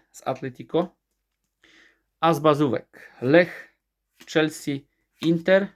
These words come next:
Pierwsza karta Milanu na bazówce Mike Maignan,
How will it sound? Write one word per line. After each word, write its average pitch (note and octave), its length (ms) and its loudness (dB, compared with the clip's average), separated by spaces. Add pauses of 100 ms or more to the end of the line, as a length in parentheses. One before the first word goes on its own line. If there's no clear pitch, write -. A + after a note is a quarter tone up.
(960)
Pierwsza E3+ 400 2
karta D#3+ 340 -2
Milanu D#3+ 640 2 (880)
na B2 120 -4
bazówce C3+ 680 0 (400)
Mike B2+ 240 -8
Maignan, C3 420 -4